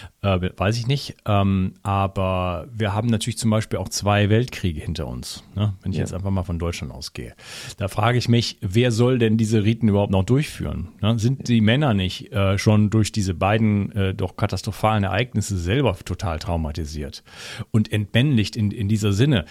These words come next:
Speaker 1: in die, in diesem Sinne so, w-, was, was, was für Gräueltaten haben wir da gesehen?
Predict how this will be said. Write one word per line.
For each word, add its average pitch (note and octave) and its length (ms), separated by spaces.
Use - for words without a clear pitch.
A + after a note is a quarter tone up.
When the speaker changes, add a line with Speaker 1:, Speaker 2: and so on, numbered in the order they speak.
Speaker 1:
in G#2 140
die, G2+ 140
in G#2+ 160
diesem G2 240
Sinne A2 300
so, D#2+ 280
w-, B1+ 160
was, G#2+ 300
was, - 320
was G#2+ 220
für A2 160
Gräueltaten A2 800
haben G#2 220
wir A#2+ 180
da A2 200
gesehen? G#2+ 560